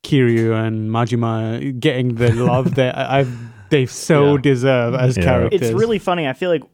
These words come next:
Speaker 3: it was this perfect storm where with Zero, that was, like, I think the first time they really, like, their new localization team was, like, in full force. So
Speaker 2: Yes.
Speaker 3: you had the, like, really strong localization. It's probably the most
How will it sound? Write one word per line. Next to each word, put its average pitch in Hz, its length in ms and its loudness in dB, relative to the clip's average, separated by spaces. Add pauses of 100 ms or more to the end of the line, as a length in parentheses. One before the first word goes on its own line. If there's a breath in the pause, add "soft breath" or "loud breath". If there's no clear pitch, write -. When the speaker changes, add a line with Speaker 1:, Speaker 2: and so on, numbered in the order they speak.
(120)
Speaker 3:
it 165 100 -4
was 165 160 -6
this 160 160 -8
perfect 208 400 -8
storm 147 540 -6
where 123 340 -6
with 139 140 -6
Zero, 143 540 2
that 143 160 0
was, 165 120 -2
like, 143 220 -2
I - 40 -6
think 160 200 -8
the 131 80 -10
first 143 320 -8
time 143 240 -6
they 131 80 -6
really, 127 280 -6
like, 117 220 -6
their 135 120 -6
new 131 220 -2
localization 127 720 -8
team 160 420 -8
was, 147 160 -6
like, 113 140 -10
in 110 80 -10
full 143 280 0
force. 127 400 -6
So - 100 -2
Speaker 2:
Yes. - 240 -2
Speaker 3:
you 156 60 -4
had 156 120 -2
the, 139 120 -6
like, 117 200 -8
really 220 340 -2
strong 156 320 -4
localization. 127 840 -6 (640)
It's 165 340 -6 (300)
probably 220 440 -2
the 196 140 0
most 151 640 -4